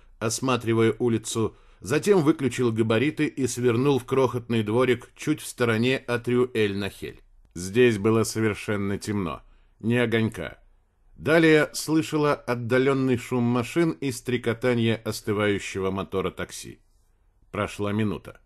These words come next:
Машину тряхнуло, когда сразу рывком распахнулись все четыре двери. Луч мощного фонаря ослепил водителя.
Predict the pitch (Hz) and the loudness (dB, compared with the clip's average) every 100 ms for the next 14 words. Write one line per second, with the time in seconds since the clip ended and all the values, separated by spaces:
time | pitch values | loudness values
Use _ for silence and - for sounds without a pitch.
0 | _ _ _ _ _ _ - 113 135 175 | _ _ _ _ _ _ -6 -2 0 2
1 | 170 151 151 156 175 180 107 67 - _ | 4 4 2 0 2 2 2 0 -10 _
2 | _ - 101 95 113 113 113 135 117 117 | _ -8 -6 -2 -2 -2 0 0 2 2
3 | 113 - 127 120 - _ _ - 127 - | 2 0 2 2 0 _ _ -4 -4 0
4 | 143 - 151 139 117 - - - 143 - | -2 0 0 0 -2 -6 -12 -4 -4 -4
5 | 117 127 113 98 78 - _ _ _ _ | -2 0 2 0 -4 -4 _ _ _ _
6 | _ _ 98 147 165 - 156 131 - 131 | _ _ 0 2 2 2 0 0 -2 0
7 | 127 120 123 123 135 - 123 120 131 123 | 0 0 0 2 2 0 -4 -4 -6 -4
8 | 127 113 113 107 80 71 50 | 0 0 0 -2 -6 -10 -16